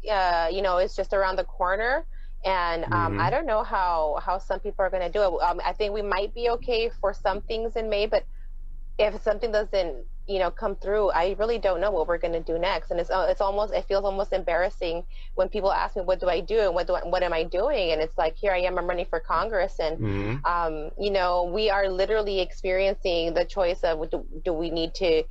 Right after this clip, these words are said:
Speaker 1: get this at the market. Um, we are
Speaker 2: Mm-hmm.
Speaker 1: literally, um, facing food insecurity. We've had to,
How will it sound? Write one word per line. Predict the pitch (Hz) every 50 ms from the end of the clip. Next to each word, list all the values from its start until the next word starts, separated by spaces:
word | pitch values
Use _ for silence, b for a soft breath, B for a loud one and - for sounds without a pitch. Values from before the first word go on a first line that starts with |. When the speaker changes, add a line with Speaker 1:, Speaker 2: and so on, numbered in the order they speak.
| b b b b -
Speaker 1:
get | - 165 160 - -
this | - 180 175 - 196
at | 170 -
the | 170
market. | 151 151 147 151 175 - - 262 262 262 254 -
Um, | - 170 170 175 175
we | 208 214
are | 185 208
Speaker 2:
Mm-hmm. | 220 220
Speaker 1:
literally, | 208 208 214 233 226 214 196 196 185 180 -
um, | - 170 170 165 160 156 165 - 170 151 - -
facing | - 196 196 202 - 208 196 190 202 208 - - -
food | 214 220
insecurity. | 208 214 220 - 190 175 - - 170 143 143 143 147 147
We've | 151 - 170 175 170
had | - - 190 170 175 175 160
to, | - - 196 180 170 170